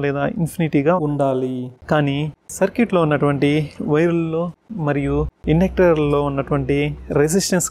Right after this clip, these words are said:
కారణంగా ఈ oscillations నెమ్మదిగా తగ్గుతూ జీరోకి వస్తాయి.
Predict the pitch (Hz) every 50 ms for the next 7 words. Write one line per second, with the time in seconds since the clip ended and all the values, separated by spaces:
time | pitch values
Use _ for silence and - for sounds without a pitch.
0 | - 151 143 139 139 139 135 135 139 135 135 139 135 - _ _ _ - 147 139
1 | 139 120 165 160 151 - 175 160 147 - - 151 135 - - 147 143 147 139 -
2 | - - 147 143 143 143 143 135 131 147 202 220 196 - _ - 160 143 131 139
3 | - - 226 220 - _ _ - 170 143 139 143 143 139 135 127 - 190 160 139
4 | - - - 147 135 131 135 139